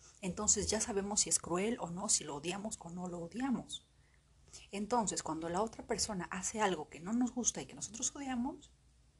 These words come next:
creo yo, es que es el universo tratando de decirnos,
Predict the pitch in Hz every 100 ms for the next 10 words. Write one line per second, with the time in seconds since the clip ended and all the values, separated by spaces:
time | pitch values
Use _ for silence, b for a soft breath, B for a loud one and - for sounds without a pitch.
0 | _ - - - - 269 277 320 247 247
1 | 359 - - b b b b b b -
2 | 240 - 262 247 - - - - - 233
3 | 226 214 208 220 254 254 392 480 - -
4 | - - B B B 233 226 226 247 247
5 | 247 208 196 - 277 294 330 - -